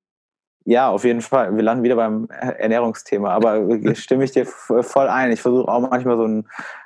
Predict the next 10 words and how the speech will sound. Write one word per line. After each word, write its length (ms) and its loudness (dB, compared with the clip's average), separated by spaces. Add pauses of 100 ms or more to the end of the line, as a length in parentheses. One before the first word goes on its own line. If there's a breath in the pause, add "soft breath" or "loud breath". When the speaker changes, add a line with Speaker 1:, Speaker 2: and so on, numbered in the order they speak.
(160)
Speaker 1:
äh, 120 0
fleischfreien 1000 -2
Tag 340 0
irgendwie 480 -2
zu 220 -6
haben 260 0
oder 220 -2
so. 360 -2 (320 loud breath)
Speaker 2:
Ja. 240 -2 (120)
Speaker 1:
Ähm, 320 -2